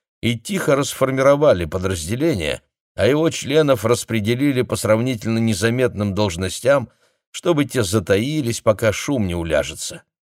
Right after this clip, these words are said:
Теперь стало понятно, как Шеривал оказалась на участке Сахар. Однако Чопре было всё так же непонятно —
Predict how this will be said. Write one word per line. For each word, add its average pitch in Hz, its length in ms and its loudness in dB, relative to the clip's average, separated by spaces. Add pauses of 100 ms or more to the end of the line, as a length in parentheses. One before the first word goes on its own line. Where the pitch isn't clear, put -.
(680)
Теперь 107 400 -6
стало 113 520 0
понятно, 107 800 0
как 98 240 0
Шеривал 95 680 -2
оказалась 95 640 0
на 98 120 -4
участке 95 580 -4
Сахар. 95 640 -2 (840)
Однако 131 580 -2
Чопре 139 460 -2
было 120 260 0
всё 117 220 -4
так 110 300 -2
же 104 120 -4
непонятно — 104 800 -6